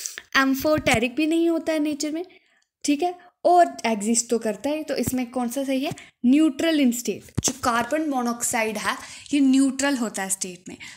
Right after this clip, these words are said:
तो ये बहुत इंपॉर्टेंट क्वेश्चन बन जाता है। ये एक एक्सेप्शंस जो होती हैं ना,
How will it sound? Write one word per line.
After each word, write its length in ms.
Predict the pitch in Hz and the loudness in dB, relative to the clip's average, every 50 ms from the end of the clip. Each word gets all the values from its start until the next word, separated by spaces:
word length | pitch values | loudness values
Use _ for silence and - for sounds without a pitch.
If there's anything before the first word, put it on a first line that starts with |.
| - _ | -12 _
तो 60 | - 262 | -2 -2
ये 120 | 254 262 | -2 -2
बहुत 420 | 208 214 214 214 240 269 262 - | -2 -2 -2 0 0 0 0 -2
इंपॉर्टेंट 500 | 247 247 233 262 247 233 220 247 254 247 | -2 -2 0 2 0 0 2 0 -2 -2
क्वेश्चन 320 | 254 254 240 233 262 247 247 | -2 -2 -2 -2 -2 -2 -2
बन 180 | 240 233 226 | -2 -2 -2
जाता 300 | 226 233 220 208 - 226 | -2 -4 -4 -6 -6 -6
है। 140 | 214 220 - - - - - - - - - | -6 -6 -8 -10 -14 -18 -18 -20 -20 -8 -2
ये 140 | 233 247 262 | 0 0 0
एक 100 | 262 - | 0 -2
एक्सेप्शंस 880 | - - - - - 370 370 359 359 - - 427 453 466 466 - - - | -6 -2 2 4 4 4 4 4 4 4 4 4 2 2 4 4 4 4
जो 120 | 339 311 | 4 2
होती 260 | 302 294 294 285 269 | 0 0 -2 -2 -2
हैं 100 | 277 285 | -2 -2
ना, 160 | 294 311 247 | -4 -6 -10